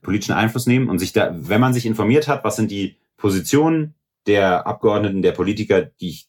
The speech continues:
zur Verfügung habe, Klammer auf, wenn ich in einer Diktatur lebe, ist ein bisschen schwieriger zugegeben, aber, äh, bei, zumindest in Demokratien. Das heißt, mit meinen, äh, Politikerinnen und Politikern darüber reden,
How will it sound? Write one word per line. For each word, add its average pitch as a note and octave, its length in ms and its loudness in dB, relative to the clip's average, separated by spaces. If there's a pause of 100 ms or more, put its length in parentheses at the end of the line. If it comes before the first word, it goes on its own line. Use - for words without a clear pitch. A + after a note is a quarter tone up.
zur - 160 -6
Verfügung G#2+ 260 2
habe, G#2+ 320 2
Klammer F2+ 200 0
auf, F2 100 -4
wenn F2 80 -2
ich D#2+ 80 -8
in E2+ 80 -4
einer D#2+ 80 -2
Diktatur E2 400 0
lebe, F#2+ 320 2 (120)
ist A2 220 0
ein G2+ 80 0
bisschen G#2 220 -2
schwieriger G#2 340 0
zugegeben, G2+ 480 -4 (420)
aber, D3+ 400 0
äh, - 40 -2
bei, - 180 0
zumindest G2 300 0
in E2+ 80 0
Demokratien. E2 500 0 (320)
Das - 220 0
heißt, F#2+ 360 -2
mit - 280 -2
meinen, F2 480 0
äh, D2+ 360 -8
Politikerinnen E2 540 -2
und C#2+ 60 -4
Politikern D#2 380 0
darüber D2+ 260 0
reden, A2 300 -2